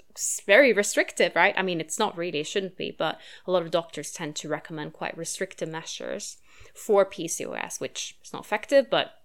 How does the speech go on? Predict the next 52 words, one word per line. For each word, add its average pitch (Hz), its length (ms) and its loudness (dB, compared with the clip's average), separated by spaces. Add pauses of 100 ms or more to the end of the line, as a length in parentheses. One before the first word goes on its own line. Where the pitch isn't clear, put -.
(140)
that's 147 220 -10
a - 40 -18
whole 170 260 -2
other 160 140 -8
story. 160 400 -10 (200)
So - 120 2
if 240 180 2
you 285 80 4
are 320 160 6
in 226 120 2
that - 200 0
boat, 160 240 -2
I - 80 0
would 196 140 2
love 214 240 2
to 202 100 -4
hear 196 220 -4
from 165 200 -10
you, 151 300 -10
and 160 480 -8 (160)
also 185 240 -6
love 180 200 -6
to 180 80 -8
hear 180 200 0
if 160 100 -4
anyone 165 280 -6
is 160 160 -4
interested 180 520 -6
in 185 140 -6
an 180 120 -6
episode 165 420 -10
on 143 100 -10
that. 151 240 -10
It 190 140 0
is 202 100 0
quite - 240 -4
medical, 196 580 -4 (400)
but 180 460 2 (160)
I 165 80 -10
think 202 320 -2
it 180 60 -2
is 170 100 -2
something 156 340 -6
very 151 260 -2
important 147 440 -10
and 151 100 -6
something 160 360 -8
where 160 120 -10
there's 156 220 -10
so 190 800 4
many 160 640 -8 (180)
misconceptions. - 1040 -12